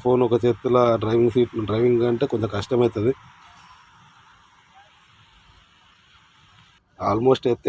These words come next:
మంచి రేవులకి అయితే వచ్చేసిన. ఇక్కడ నుంచి ముందుకు పోతే తెలిసిందే కదా, already రైట్ సైడ్లో ఉన్నదే కంపెనీ స్టోరేజ్ అన్నట్టు ఇది. ఇది మొత్తమే ఖాళీ చేసేస్తారు. అట్లా అని చెప్పేసి వెహికల్, వెహికల్ పెడుతున్నాం రెగ్యులర్ ఈయన్ని. ఇంకొక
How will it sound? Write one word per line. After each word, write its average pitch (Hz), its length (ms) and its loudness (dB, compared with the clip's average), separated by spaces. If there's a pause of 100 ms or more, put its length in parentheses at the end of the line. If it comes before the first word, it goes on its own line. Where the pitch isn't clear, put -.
మంచి 113 240 2
రేవులకి 120 320 4
అయితే 117 180 -4
వచ్చేసిన. 110 320 -4 (100)
ఇక్కడ 110 180 -6
నుంచి 110 180 -4
ముందుకు 117 300 0
పోతే 120 320 -2
తెలిసిందే 117 400 0
కదా, 113 180 0
already 120 260 0 (440)
రైట్ 107 180 -2
సైడ్లో 127 240 4
ఉన్నదే 120 200 4 (100)
కంపెనీ 107 340 -4 (640)
స్టోరేజ్ 120 380 4
అన్నట్టు 104 300 -2
ఇది. 123 140 0 (560)
ఇది 110 160 -4
మొత్తమే 127 300 2 (100)
ఖాళీ 120 160 6 (100)
చేసేస్తారు. 107 520 -2 (1600)
అట్లా 117 240 -2
అని 117 140 2
చెప్పేసి 127 340 -2
వెహికల్, 120 320 2 (180)
వెహికల్ 120 320 2
పెడుతున్నాం 107 360 0
రెగ్యులర్ 101 300 0
ఈయన్ని. 110 200 0 (880)
ఇంకొక 113 240 -2